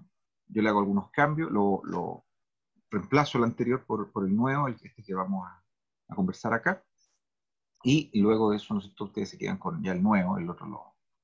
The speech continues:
lo elimino, ¿m? Y trabajamos con este, el, el que vamos a, a conversar ahora. Bien, entonces voy a ampliar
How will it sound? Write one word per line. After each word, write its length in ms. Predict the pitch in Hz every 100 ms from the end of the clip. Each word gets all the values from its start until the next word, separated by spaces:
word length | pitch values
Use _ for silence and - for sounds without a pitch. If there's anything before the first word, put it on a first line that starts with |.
| _
lo 100 | 92
elimino, 340 | 90 110 - - _ _
¿m? 160 | 131 160 _ _ _ _ _ _ -
Y 200 | 110 98
trabajamos 460 | 95 90 107 104
con 180 | - 107
este, 220 | - - _ _ _
el, 220 | 95 -
el 100 | -
que 120 | - 90
vamos 320 | 90 90 82
a, 300 | 78 82 -
a 120 | -
conversar 400 | - 87 - 95 -
ahora. 200 | - _ _ _ _ _ _ _
Bien, 340 | - 101 165 - _ _
entonces 260 | 113 113
voy 200 | 117 123
a 520 | 120 107 92 90 - - _ _
ampliar 540 | 101 95 123 147 190